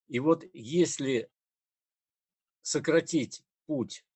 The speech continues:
от внешней формы к, к центру смысловому, к умному, к этому свету, то этот умный свет, о котором мы ничего не можем сказать,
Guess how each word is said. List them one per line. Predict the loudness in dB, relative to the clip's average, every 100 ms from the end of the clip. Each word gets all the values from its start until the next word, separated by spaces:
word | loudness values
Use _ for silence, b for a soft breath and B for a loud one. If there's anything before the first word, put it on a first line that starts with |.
| _ _ _ _ _ _ _ 0
от | 2 2 -4 -20 _
внешней | -6 0 2 0 -4
формы | -6 0 2 2 0 -10 -14 _ _
к, | -2 0 0 -4 _ _ _ _ _ _ _ _ _ _
к | -20
центру | -6 2 4 4 2 -2 -4 -8 _ _
смысловому, | -10 -6 -6 2 4 4 2 2 -4
к | -2
умному, | 2 2 2 0 0
к | -2
этому | -2 -4 -8
свету, | -8 -2 0 0 -2 -12 _ _ _ _ _ _ _ _ _ _
то | 6 6
этот | 4 2 2 0 0
умный | 2 2 2
свет, | 0 0 4 4 2 _ _ _ -10
о | -4
котором | -2 2 2 4
мы | 2 4
ничего | 2 2 2 4
не | 4 2
можем | 2 0 -2 -8
сказать, | -4 -2 -2 -4 -8